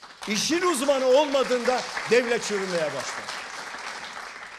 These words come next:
Dolayısıyla devleti çürüttüler. Türkiye İstatistik Kurumu açıklama yapmış.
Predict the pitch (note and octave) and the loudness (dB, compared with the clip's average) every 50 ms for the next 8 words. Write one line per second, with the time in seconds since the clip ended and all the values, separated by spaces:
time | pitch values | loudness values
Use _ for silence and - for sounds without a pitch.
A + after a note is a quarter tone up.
0 | - - - - - - - - _ - - - _ D#3 E3+ F#3 A3+ B3 A#3+ F#3+ | -18 -18 -20 -20 -20 -20 -20 -20 _ -20 -20 -16 _ -4 -2 2 2 2 2 2
1 | E3+ C4+ D#4+ D4+ C4+ G#3+ D3 - - - - _ _ _ _ _ _ C3 G3 A3 | 0 2 4 4 4 4 0 -4 -12 -20 -20 _ _ _ _ _ _ 2 2 2
2 | A3+ A3+ B3+ B3+ C4 D#4 D4+ - B3 A#3+ F3+ F3 F3+ F3 D3 A#2+ A2 G2+ G2 - | 4 4 2 2 2 -2 -2 -2 -4 -4 -4 -6 -8 -10 -14 -16 -16 -18 -20 -20
3 | - _ _ _ _ _ _ _ _ _ _ _ _ _ _ _ _ _ _ _ | -20 _ _ _ _ _ _ _ _ _ _ _ _ _ _ _ _ _ _ _
4 | _ _ _ _ _ _ _ _ _ _ _ _ _ _ _ _ _ _ _ - | _ _ _ _ _ _ _ _ _ _ _ _ _ _ _ _ _ _ _ -6
5 | B3+ C#4 G3+ - - B3 C4 C4 F3+ - - - B3 A#3 A3+ - B3 G3+ - G#3+ | -4 -4 -4 -2 -2 0 0 0 0 -2 0 0 0 0 -2 -4 -6 -4 -4 -4
6 | F#3+ E3+ D3+ B2+ A#2 G#2+ - _ _ _ _ _ _ _ _ _ _ _ _ _ | -4 -4 -6 -8 -10 -14 -18 _ _ _ _ _ _ _ _ _ _ _ _ _
7 | _ _ _ _ _ - - - _ _ _ _ _ _ _ _ _ _ _ _ | _ _ _ _ _ -20 -20 -20 _ _ _ _ _ _ _ _ _ _ _ _
8 | _ - G#3+ G#3 B3 A#3+ F3 A#3 A#3+ A3 A3 G#3+ G3 E3+ D3 - - A#2 - - | _ -2 0 0 -2 -4 -2 -2 -2 0 0 0 0 -2 -4 -6 -10 -16 -16 -18
9 | - - | -20 -20